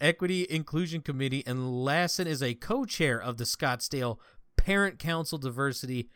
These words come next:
Equity, and Inclusion Committee. Acco-, according to Hunter's Facebook Live, an organizer called someone he works with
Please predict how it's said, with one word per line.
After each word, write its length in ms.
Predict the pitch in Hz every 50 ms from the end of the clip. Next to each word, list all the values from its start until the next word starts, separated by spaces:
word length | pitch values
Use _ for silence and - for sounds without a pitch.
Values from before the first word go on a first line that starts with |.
| _ _ _ _ _ _ _ _
Equity, 520 | - 143 139 135 - 143 131 131 127 135 -
and 140 | - 139 135
Inclusion 600 | 120 113 - - 147 156 170 175 143 117 123 110
Committee. 440 | - - 113 113 110 101 92 90 _ _ _ _ _ _ _ _ _ _ _ - -
Acco-, 440 | 117 104 - - 160 160 160 165 -
according 400 | - 135 - - 160 175 175 156 -
to 240 | - 139 131 127 -
Hunter's 540 | 107 147 180 196 190 - 175 165 143 -
Facebook 540 | - - - 202 196 175 - - 156 131 117
Live, 520 | 131 156 185 208 196 175 151 139 139 135 120
an 120 | 123 131
organizer 460 | 139 160 175 185 170 160 151 147 151
called 260 | - - 156 143 135
someone 400 | - - - 160 147 143 147 139 127
he 140 | 117 117 110
works 400 | 110 147 175 170 - - - -
with 260 | 165 165 143 -